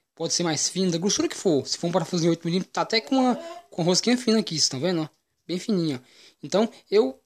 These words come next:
eu baseio mais ou menos reto assim, ó, e faço ele entrar na rosca, entendeu? Tanto a ferramenta interna, ou externa, que é essa, quanto uma interna,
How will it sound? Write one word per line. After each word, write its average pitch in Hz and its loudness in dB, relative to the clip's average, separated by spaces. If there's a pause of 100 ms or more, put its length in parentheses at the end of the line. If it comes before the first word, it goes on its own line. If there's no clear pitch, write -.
(140)
eu 202 4
baseio 190 4
mais 185 2
ou 190 4
menos 190 2
reto 175 2
assim, 277 4
ó, 247 2
e 233 0
faço 214 0
ele 220 6
entrar 220 4
na 247 2
rosca, 202 4 (240)
entendeu? 135 -2 (600)
Tanto 180 0
a 170 0
ferramenta 165 0 (1600)
interna, 175 -2 (520)
ou 151 2
externa, 165 2
que 170 0
é 160 4
essa, 226 2
quanto 233 2
uma 277 4
interna, 214 2